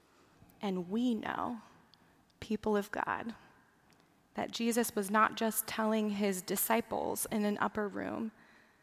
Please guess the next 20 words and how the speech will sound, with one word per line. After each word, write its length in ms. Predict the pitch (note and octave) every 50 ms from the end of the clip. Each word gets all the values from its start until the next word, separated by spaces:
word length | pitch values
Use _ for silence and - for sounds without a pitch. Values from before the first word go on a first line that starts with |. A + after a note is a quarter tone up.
| _ _ _ _ _ _ _ _ _
He 160 | _ - A3+ A3
was 220 | G#3 G#3+ G3+ -
telling 640 | - - A3 G#3+ G3 G3+ G#3 - - G#3+ G#3 G#3 - _ _ -
us. 420 | - - - - - - - - - -
He 160 | - B3+ B3
was 180 | A#3 A3+ G#3+
telling 460 | - - - B3 A#3+ A3+ A3+ A3+ A3 -
us 400 | - - A#3+ A#3+ A3+ - - -
that 460 | F#3+ F#3+ A#3 A3 G#3 G#3+ - - - -
loving 680 | G#3 G3+ G#3+ A3+ A#3+ B3 A#3+ B3 B3 A#3+ A#3 A#3 - G#3+
one 160 | G#3+ G#3+ G#3+
another 360 | G#3+ G#3+ G#3+ G#3+ G#3+ G#3+ G#3+
in 220 | - - A3 A3
this 240 | A3+ G#3+ G#3 - -
way 400 | A3 G#3 A3 A3 A3 A3 A3+ -
is 160 | - G#3+ G#3+
simple, 680 | - - - - A3+ A3+ A3+ - - C4 C4+ D4 D4 - - - - - - - - - - - - - - _ _ - - - - -
but 140 | - A3 -
not 420 | G#3+ G3+ G3+ G3 F#3+ G#3+ - - -
easy. 480 | A3 G#3 F#3+ F#3+ - - - A3 G#3